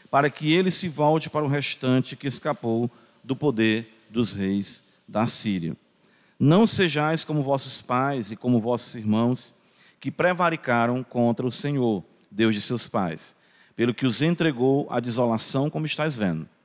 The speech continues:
Não endureçais agora a vossa cerviz, como vossos pais. Confiai-vos ao Senhor e vinde ao seu santuário que ele santificou para sempre,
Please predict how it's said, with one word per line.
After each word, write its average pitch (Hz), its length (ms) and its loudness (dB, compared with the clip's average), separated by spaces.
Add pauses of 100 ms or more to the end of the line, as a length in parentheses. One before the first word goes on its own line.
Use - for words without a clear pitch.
(360)
Não 135 140 4
endureçais 156 640 2
agora 147 280 4
a - 20 6
vossa 127 240 0
cerviz, 143 800 0 (640)
como 139 200 4
vossos 135 380 2
pais. 139 720 -2 (100)
Confiai-vos 160 640 2
ao 135 100 2
Senhor 113 520 0 (420)
e 127 140 -2
vinde 175 400 4
ao 147 180 2 (120)
seu 196 340 2
santuário 127 580 0
que 131 120 -6
ele 127 100 -4
santificou 123 720 -4 (380)
para 123 160 0
sempre, 127 560 0